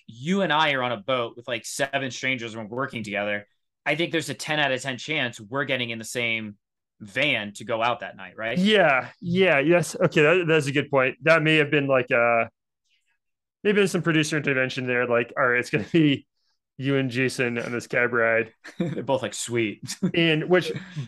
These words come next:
Speaker 2: a huge bummer for Storm, because guy was just named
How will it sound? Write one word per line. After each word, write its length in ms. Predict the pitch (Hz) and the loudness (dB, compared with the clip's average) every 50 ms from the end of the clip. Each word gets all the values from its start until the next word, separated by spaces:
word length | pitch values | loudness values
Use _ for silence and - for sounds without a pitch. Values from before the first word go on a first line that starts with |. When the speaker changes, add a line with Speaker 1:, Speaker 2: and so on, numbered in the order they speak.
| - | -6
Speaker 2:
a 100 | - 202 | -4 -4
huge 360 | - - - 277 302 262 175 - | -2 2 6 6 6 6 6 4
bummer 220 | 202 202 214 202 | 4 4 4 4
for 160 | - - 147 | 4 2 -2
Storm, 640 | - - - - 185 175 160 151 143 135 135 139 - - | -4 -2 2 4 4 6 6 4 4 2 -2 -4 -8 -6
because 500 | 147 151 156 160 151 147 147 147 - - - _ _ _ _ _ _ _ _ _ _ _ _ | -6 -2 2 4 4 4 4 0 -4 -10 -18 _ _ _ _ _ _ _ _ _ _ _ _
guy 200 | 131 123 165 175 | -2 2 4 6
was 160 | 190 185 170 170 | 6 4 4 2
just 240 | 196 202 165 - | 0 0 0 2
named 320 | 190 175 175 170 165 151 | 2 4 4 4 2 0